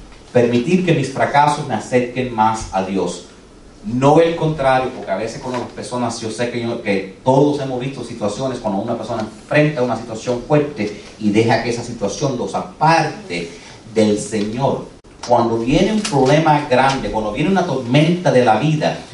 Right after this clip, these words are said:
nos, Dios quiere tomar sus brazos y quiere estar ahí con nosotros y quiere protegernos y quiere cuidarnos y quiere restaurarnos,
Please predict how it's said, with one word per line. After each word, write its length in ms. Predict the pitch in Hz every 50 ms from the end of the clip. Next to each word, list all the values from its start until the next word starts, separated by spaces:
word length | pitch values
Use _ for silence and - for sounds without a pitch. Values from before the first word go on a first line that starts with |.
| 127 -
nos, 520 | 120 120 113 107 - - - - 120 107 -
Dios 400 | 120 151 180 196 - - - - -
quiere 280 | 160 156 156 156 147
tomar 400 | 139 - 120 110 127 135 151 147 -
sus 260 | 127 110 104 101 -
brazos 540 | - 123 131 143 160 156 156 - 170 - 117
y 40 | 107
quiere 580 | - - 123 123 127 123 123 117 - 107 98
estar 300 | - - - 131 135 139
ahí 180 | 135 135 147 147
con 140 | - 127 120
nosotros 500 | - - - 143 143 147 147 151 151 147 - - - -
y 60 | -
quiere 280 | 107 - - 123 123 127
protegernos 880 | 123 - - 117 104 98 101 98 98 - 151 160 160 160 165 151 - 123
y 60 | 107
quiere 240 | - 113 110 104 -
cuidarnos 580 | - 101 101 107 - 151 156 151 - - -
y 60 | -
quiere 320 | - - 123 127 127 123 120
restaurarnos, 1040 | - 110 - - - - 95 95 95 101 123 143 147 143 147 147 143 143 143 -